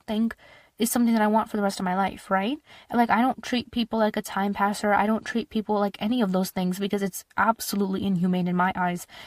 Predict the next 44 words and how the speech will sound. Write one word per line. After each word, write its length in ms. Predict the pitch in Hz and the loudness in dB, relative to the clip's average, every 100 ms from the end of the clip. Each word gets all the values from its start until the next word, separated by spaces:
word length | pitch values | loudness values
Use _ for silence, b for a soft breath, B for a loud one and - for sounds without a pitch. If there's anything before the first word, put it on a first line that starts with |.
| B - | B -4
And 140 | 190 | 0
I 120 | 190 | 0
think 260 | 185 214 - | 0 -2 0
that 320 | 190 185 - b b - | 2 2 0 b b -6
it's 320 | 202 - - | -6 -6 -2
just, 320 | 214 196 - | -2 -2 -6
it's 160 | 220 - | -8 -6
so 260 | - 233 | 0 2
unacceptable, 760 | 233 185 - 175 - 202 214 226 | 2 -2 -2 -4 -2 -2 0 0
and 180 | 190 185 | -4 -2
even 300 | 208 208 196 | 0 2 2
morally 520 | 180 175 185 196 196 | 2 2 0 0 0
and 100 | 185 | 0
religiously, 500 | 170 170 185 - 190 | 0 -2 -2 -4 -6
it 80 | 180 | -4
sits 240 | 202 - | -6 -4
so 240 | - 180 185 | -2 0 2
wrong 260 | 175 175 | 0 0
with 160 | 180 190 | -2 -2
me. 280 | 226 269 294 _ _ b b b - | -2 -2 -6 _ _ b b b 0
But 360 | 202 220 214 - b b b _ _ - | 4 6 4 0 b b b _ _ -2
when 260 | 233 226 | 2 4
we 120 | 240 | 2
are 80 | 247 | 2
talking 480 | 240 233 220 233 240 | 2 2 2 0 -4
about 340 | 226 220 196 185 | 0 2 2 0
generally, 580 | 208 254 359 311 165 170 | -2 0 0 0 -2 0
like, 240 | 214 226 b b b | 0 -2 b b b
don't 240 | 269 339 - | 0 0 -2
force 400 | - 254 339 - | -4 0 0 2
yourself 400 | 233 - 190 202 | -2 2 0 2
to 80 | 214 | 0
be 100 | 220 | 0
friends 340 | - 175 196 | 0 -2 0
with 140 | 196 - | -2 -2
somebody. 380 | 170 170 175 | -2 0 0
Don't 260 | 175 302 349 | 0 -2 -4
force 380 | - 226 269 - | -2 0 2 0
yourself 280 | 220 190 - | -2 -4 -2
to 100 | 180 | -2
get 140 | 202 | -2
to 120 | - | -2
know 160 | 175 190 | 0 0
somebody 480 | 226 185 170 165 | 0 0 0 0